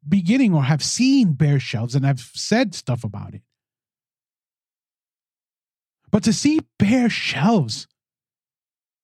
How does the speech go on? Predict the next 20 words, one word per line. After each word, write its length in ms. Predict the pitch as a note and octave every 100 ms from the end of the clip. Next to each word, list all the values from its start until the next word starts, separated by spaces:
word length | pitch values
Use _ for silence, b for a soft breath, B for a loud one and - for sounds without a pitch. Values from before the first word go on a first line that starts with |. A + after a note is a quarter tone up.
| _ _ _
in 140 | F3+ F3+
this 180 | F#3+ -
country, 680 | - - C4+ - - G2+ - _ _ _ _ _ _ _ _ _ _ _ -
it 60 |
just 180 | D#3+ C#4
reminds 520 | D4 A3 A3 C#4 A#3
me 200 | F#3+ F3
of, 220 | E3 C#3+ -
uh, 200 | F3 E3+
of 300 | F3+ E3 C3+ b b b b b _ _ _ _
a 160 | - G3
show 460 | D#3+ - A#3 A#3+ G3
that 160 | E3+
I 120 | E3
saw 640 | D3+ - G3+ G3+ C#3+ A#2+ A2+ _ _ _ _ _ -
talking 480 | - A3 - G3+
about 520 | E3 C3 D#3 D3+ C3 - _ _ _ _ _ -
socialism 840 | - G3 A#3 - E3 C#3+ A2+ A2+
in 120 | A2+
Cuba 460 | A2+ - F#3 C3